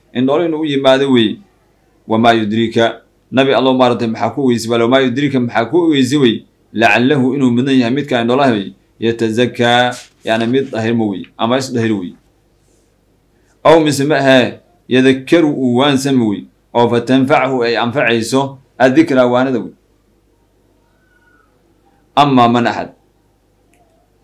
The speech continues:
"أما من"، axadkii "استغنى"، deeqtoomay, maalkiisii waxyaalaha ku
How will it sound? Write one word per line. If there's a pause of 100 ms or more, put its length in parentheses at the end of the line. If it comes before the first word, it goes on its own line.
(680)
"أما
من"،
axadkii (260)
"استغنى"،
deeqtoomay, (320)
maalkiisii
waxyaalaha
ku